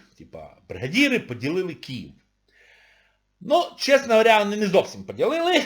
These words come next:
Оці всі розмови, що от вони там зібрались, е, вони завжди ділили. Вони зав-, завжди були конфлікти. Завжди.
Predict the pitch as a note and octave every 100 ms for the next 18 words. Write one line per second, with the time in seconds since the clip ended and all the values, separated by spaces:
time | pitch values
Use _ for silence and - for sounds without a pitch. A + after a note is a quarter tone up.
0 | - - - C#3 - F3+ - F#3 C3+ C3+
1 | F#3 F3+ D3 C3 - B2 D3 E3 E3 C3+
2 | B2 B2+ C3 D#3+ A#2+ F#2 - - - -
3 | - _ A#2+ B2 B2 A2+ - _ G#2 A#3
4 | B3+ - - E3+ G#3+ D#3+ C3+ A2 F#2+ -
5 | - _ _ C#3+ - - F#3+ D3 G#2+ A#2+
6 | G2 C#3+ C3+ F3+ C#3 C#3 C#3+ B2 - F#2+
7 | - F#2 F2 G#2+ F#3+ E3 A#2 G2+ F2+